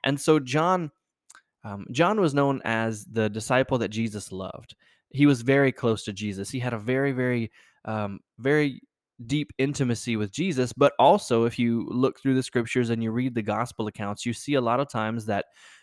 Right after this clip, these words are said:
um, Jesus would pull a select few of his disciples aside, specifically Peter, James, and John. And so, of course, uh, John was very close to James. Of course, that was his brother, but he was very close to Peter as well. And so we see this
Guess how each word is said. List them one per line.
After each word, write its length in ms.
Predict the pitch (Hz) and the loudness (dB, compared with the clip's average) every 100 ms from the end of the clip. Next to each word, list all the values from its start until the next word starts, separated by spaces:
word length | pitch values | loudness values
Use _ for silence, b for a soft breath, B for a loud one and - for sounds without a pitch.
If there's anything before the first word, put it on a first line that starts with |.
| B | B
um, 160 | 101 104 | -8 -2
Jesus 380 | 135 131 127 | 0 0 -2
would 140 | 123 104 | -4 -4
pull 480 | - 131 127 123 - _ - | -2 2 4 2 -2 _ -6
a 160 | - | -4
select 420 | - 143 135 - - | -2 0 0 -2 -6
few 500 | - 143 139 127 - _ | -4 2 2 2 -2 _
of 200 | 110 113 | -6 -4
his 160 | 123 120 | -4 -6
disciples 640 | 113 113 113 110 117 104 | -6 -8 -6 -4 -4 -4
aside, 580 | 104 - 135 123 90 - _ b b | -6 -4 -4 -2 -6 -10 _ b b
specifically 680 | - 143 - 147 143 131 | -8 -4 -2 -2 -2 -6
Peter, 500 | 117 - 143 131 120 | -6 -6 -6 -4 -6
James, 400 | 110 117 117 117 | -8 -10 -10 -12
and 140 | 107 101 | -14 -8
John. 320 | 123 123 110 | -6 -4 -4
And 120 | 113 | -6
so, 120 | - | -4
of 100 | 127 | -4
course, 280 | - 147 139 B B B B B B _ _ | 0 -2 -2 B B B B B B _ _
uh, 160 | 107 101 | -16 -12
John 440 | 110 151 180 170 | 0 2 2 2
was 160 | 143 117 | -2 0
very 220 | 131 127 | 0 0
close 240 | - 123 | 2 0
to 100 | - | 0
James. 340 | 101 156 135 120 | -2 0 0 -2
Of 80 | 110 | -2
course, 240 | 156 151 | -2 0
that 140 | 135 | 0
was 140 | 113 - | 0 -4
his 120 | 101 | -8
brother, 440 | 98 156 127 123 - - | 2 4 4 0 -4 -8
but 120 | 143 | -4
he 80 | 185 | -2
was 160 | 156 | 0
very 180 | 156 156 | 0 0
close 280 | - 135 - | 0 -2 -2
to 80 | - | -10
Peter 440 | - 170 143 107 | -10 -8 -6 -6
as 120 | 104 | -6
well. 320 | 110 143 127 | -2 0 2
And 120 | 123 117 | 0 0
so 160 | 143 | 2
we 160 | 139 135 | 2 0
see 320 | - - 202 | -2 -4 -2
this 280 | 160 147 | 0 -2